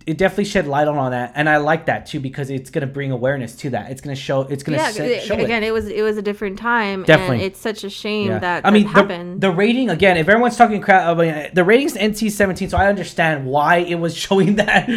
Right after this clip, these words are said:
Speaker 1: obviously, but I mean, I could have taken out a few bits. I really could have. Uh,
Speaker 2: I
Speaker 1: the,
Speaker 2: could have taken
Speaker 1: yeah.
Speaker 2: out a lot of bits.
Speaker 1: Yeah.
Speaker 2: Uh, I don't think this needed to be a almost three-hour film. I
Speaker 1: I
Speaker 2: think it could have definitely been, like, a two-hour film.
Speaker 1: I think this, yeah, definitely. I'm gonna, I, w-, I would totally agree there. I c-, I feel like they could have been a two-hour film,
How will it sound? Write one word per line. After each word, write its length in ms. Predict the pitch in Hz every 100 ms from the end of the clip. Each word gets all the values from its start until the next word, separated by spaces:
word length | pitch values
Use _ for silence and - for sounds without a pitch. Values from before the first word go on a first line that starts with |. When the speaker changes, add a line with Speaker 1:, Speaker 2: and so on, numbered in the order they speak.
| 240 220
Speaker 1:
obviously, 600 | 170 190 208 208 202 196
but 400 | 151 175 175 - - - - - - _
I 140 | 190
mean, 140 | 202 196
I 80 |
could 160 | 226 247
have 240 | 202 -
taken 240 | - 190 165
out 120 | 143
a 40 |
few 180 | 139 151
bits. 320 | 123 117 101 -
I 60 |
really 220 | 143 151 135
could 200 | 139 123
have. 180 | 123
Uh, 60 | 110
Speaker 2:
I 60 | 139
Speaker 1:
the, 60 | -
Speaker 2:
could 80 | 294
have 100 | 262
taken 140 | -
Speaker 1:
yeah. 160 | 147 131
Speaker 2:
out 80 |
a 20 | 120
lot 120 | 190
of 80 | -
bits. 240 | 170 -
Speaker 1:
Yeah. 380 | 143 143 220 214
Speaker 2:
Uh, 40 | -
I 120 | 233
don't 240 | 269 277
think 160 | 269 254
this 180 | 247 240
needed 200 | 220 202
to 60 |
be 200 | 202 202
a 120 | 196 _ _ -
almost 300 | 202 202 202
three-hour 320 | 208 208 208
film. 220 | 208 220
I 80 | 190
Speaker 1:
I 20 |
Speaker 2:
think 180 | 180 214
it 60 | 208
could 140 | 214
have 240 | 196 190
definitely 320 | - 185 196 180
been, 100 | 175
like, 80 |
a 60 | 160
two-hour 320 | - 190 135
film. 200 | - - -
Speaker 1:
I 120 | 185
think 180 | 180 220
this, 180 | 190 -
yeah, 220 | 147 123
definitely. 360 | 131 160 160 160
I'm 100 | 160
gonna, 200 | 180 -
I, 80 | 156
w-, 180 | 151 156
I 80 | 151
would 240 | 151 139
totally 260 | - 160 151
agree 240 | 131 143
there. 200 | 131 135
I 140 | 135 131
c-, 80 | 139
I 120 | 139
feel 120 | 151
like 120 | 151
they 100 | 151
could 140 | 143 156
have 80 | 139
been 140 | 139
a 40 |
two-hour 320 | 135 - 147 135
film, 420 | - 139 139